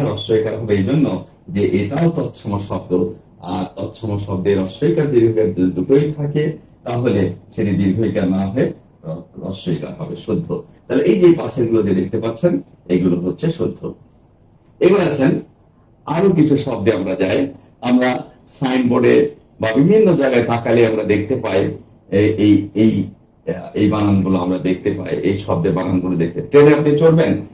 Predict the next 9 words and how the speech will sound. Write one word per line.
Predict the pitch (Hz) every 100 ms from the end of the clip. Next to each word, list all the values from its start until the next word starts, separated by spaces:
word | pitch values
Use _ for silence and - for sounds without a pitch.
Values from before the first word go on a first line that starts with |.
| - 104
দেখবেন | 123 120 120 117
স্টেশন | - 110 - 104 101
বানান | 101 98 90
লেখা | - 92 87
আছে | - 123 90
মূর-, | - 87 90
মূর্ধন্য | 92 85 82 80 -
স্বটা | - 76
দিয়ে, | -